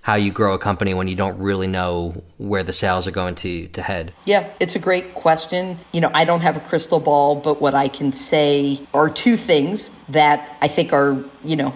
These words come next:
Speaker 2: if I was a betting person, you know, they'd be, you know, probably in the eighty-five to ninety percent area code of being directionally correct. One is that it won't stay this way because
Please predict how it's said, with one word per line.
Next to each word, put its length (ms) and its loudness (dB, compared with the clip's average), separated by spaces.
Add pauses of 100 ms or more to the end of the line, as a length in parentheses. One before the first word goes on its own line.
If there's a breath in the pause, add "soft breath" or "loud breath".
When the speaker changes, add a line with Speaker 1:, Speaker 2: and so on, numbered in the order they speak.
Speaker 2:
if 160 0
I 120 6
was 300 0
a 60 4
betting 380 2
person, 580 2
you 80 -2
know, 140 2
they'd 220 0
be, 340 -2 (180)
you 80 0
know, 140 0
probably 560 2
in 120 -2
the 220 0
eighty-five 460 0
to 80 -6
ninety 360 0
percent 600 -4
area 260 0
code 480 0
of 300 -2 (400 loud breath)
being 260 2
directionally 680 0
correct. 400 -2 (600 loud breath)
One 300 4
is 400 4
that 220 4
it 60 4
won't 240 2
stay 220 2
this 220 0
way 280 -2 (160)
because 760 2